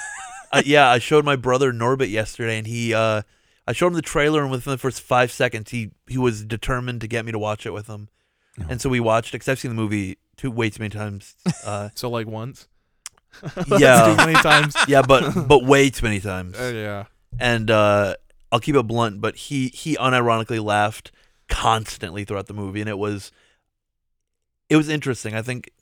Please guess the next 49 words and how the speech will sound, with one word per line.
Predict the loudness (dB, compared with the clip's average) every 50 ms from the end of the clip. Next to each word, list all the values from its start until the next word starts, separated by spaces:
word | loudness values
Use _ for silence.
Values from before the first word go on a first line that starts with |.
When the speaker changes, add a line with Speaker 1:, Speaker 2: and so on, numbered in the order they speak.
| _
Speaker 1:
there | -6 -2 -2
should | -2 -2
be | -2 -4 -4 -6 -8 -12 -20
Speaker 2:
<laughs> | -20 _ -10
Speaker 1:
experiments | -8 -8 -8 -4 -2 -2 0 0 -2 -4 -6 -8 -12 -14
tested | -10 -10 -10 -8 -8 -8 -6
on | -6 -6
that | -8 -8 -10
movie | -10 -10 -12 -12 -12 -14 -14
because | -14 -12 -10 -2 0 0 0
it's, | 0 -4 -6 -10 -10 -8
Speaker 3:
<laughs> | -8 -12 -12 -12 -18 -14 -14 -14 -14 _
That | -6 -4 -2
was, | 0 -2 -2
Speaker 1:
it's | -2 -2
something | -2 -2 -2 -2 -2
Speaker 3:
like, | -2
Speaker 1:
else. | -4 -4 -4 -6 -8 -10 -14 -18 _ _ _ _ _
Speaker 3:
that | -10 -8 -6 -6
was, | -4 -6 -8 -8 -8
like, | -6 -6 -6 -8 -8
I'm | -8 -8 -6
sure | -6 -4 -4 -4
there's | -4 -4 -6
parts | -6 -6 -6 -6 -6 -6
of | -10 -10
it | -8 -8
people | -8 -8 -6 -6 -6 -6 -6 -6 -8 -8
love | -8 -8 -6 -6 -6 -8
and | -8 -8 -10
that | -12 -12
can | -12 -12 -12 -8
be | -8 -10
funny, | -10 -8 -8 -8 -8 -8 -10 -12 _ _ _ _ _ _ _ _ -4
but | -2 -2 -2 -4 -6 _ -10
that | -8 -8 -6
was, | -6 -8 -10 -8 -6
like, | -6 -6 -6 -8 -12 -20 _ -16
I, | -16 -16 -12 -10
I | -8 -8 -8
watched, | -6 -6 -6 -6 -6 -8 -10 -14 -16 -16 -14 -12
uh, | -10 -8 -8 -8 -10 -10 -12 -14 _ _ _ _ _ _ _ _ _ _ _ _ _ _ _ _ _ _ -12
I | -8
was | -8 -8 -6 -8
with | -10 -10 -10
my | -12 -12
friend, | -10 -10 -10 -8 -8 -10 -12 -14 -14 -14
and | -14 -14 -12 -12
she, | -12 -12 -10 -10 -10